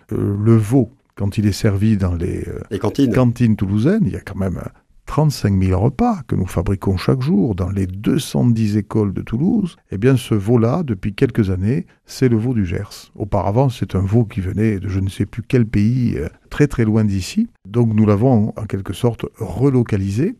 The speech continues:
Speaker 1: Et, euh, cette commande, qui est importante par définition, elle a permis de sauver l'atelier de, de découpe concerné, euh, aux abattoirs d'Auge, qui était sur le point de fermer.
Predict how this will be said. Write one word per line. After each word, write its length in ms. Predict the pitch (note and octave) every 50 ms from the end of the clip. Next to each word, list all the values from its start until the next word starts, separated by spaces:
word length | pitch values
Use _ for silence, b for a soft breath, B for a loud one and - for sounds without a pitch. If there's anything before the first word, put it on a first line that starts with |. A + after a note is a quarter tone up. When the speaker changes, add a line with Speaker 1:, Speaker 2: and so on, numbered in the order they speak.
| _ _ _
Speaker 1:
Et, 340 | - A#2+ B2+ C#3+ D#3 - - -
euh, 260 | - - - - -
cette 300 | - - A#2 G#2 - G#2+
commande, 640 | G2 - - A#2 A#2 B2 E3 G#3+ G3+ C#3+ G#2 F#2+ F#2 b b b b _
qui 80 | -
est 80 | G2 -
importante 580 | F#2 D#2+ - - - - - D3 F#3+ - - -
par 160 | - G2 F#2+
définition, 680 | F#2+ F#2+ F2 - G#2+ G2+ G2 F#2+ - - B2+ - G3+ G#3+ B B _
elle 160 | - A2 G2+
a 80 | G2+ F#2+
permis 540 | - - A#2 G2+ G#2+ A#2 B2 C#3 F3 F3+ C#3
de 100 | A2 G#2+
sauver 460 | - - - D#3+ C3+ A#2+ C#3+ F#3 - _ _ _ _ -
l'atelier 720 | G#2+ A2 A#2 C3 C3 B2 - A#2+ G#2+ G#2 A2+ C3 C#3+ D3+ D3+
de, 320 | C3 A2 G#2+ G#2 G#2 G#2 G#2
de 100 | G2+ G2+
découpe 560 | F#2+ G2+ F#2+ - - - C#3+ C#3 - - A2+
concerné, 680 | G#2 - A2 G2+ - - A2+ F#2 F#2+ A2+ C3+ D3+ D#3 D3+ b b b _ -
euh, 100 | - - -
aux 200 | - - A2 G#2
abattoirs 420 | A2 G2+ G#2 F#2+ - - B2 G2+ G2+
d'Auge, 260 | G2+ G2+ F#2+ F#2+ -
qui 80 | -
était 140 | A2+ - C3+
sur 200 | A#2+ - - B2
le 100 | A2 G2+
point 200 | F#2+ - B2 B2
de 120 | A#2 G#2+ G2+
fermer. 440 | - - - E2 E2+ G#2 D#3+ A#3+